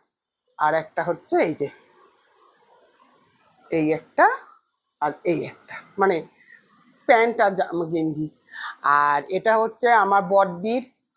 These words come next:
নাতি, মানে আমাদেরও নাতি, আমাদের ঘন্টু সোনার। এটা প্যান্ট, আর এই যে, এটা আমার ছেলে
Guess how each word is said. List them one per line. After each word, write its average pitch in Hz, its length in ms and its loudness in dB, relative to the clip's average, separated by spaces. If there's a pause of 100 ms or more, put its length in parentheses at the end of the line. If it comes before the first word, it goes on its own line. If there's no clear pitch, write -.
(300)
নাতি, 190 440 0 (220)
মানে 208 140 2 (100)
আমাদেরও 226 440 4
নাতি, 214 260 -2 (260)
আমাদের 196 220 -2 (120)
ঘন্টু 208 280 0 (100)
সোনার। 156 320 -2 (3750)
এটা 170 240 0 (120)
প্যান্ট, 269 460 2 (600)
আর 135 120 -4 (160)
এই 165 140 0
যে, 160 100 -6 (840)
এটা 185 260 4 (580)
আমার 185 220 0 (100)
ছেলে 202 180 0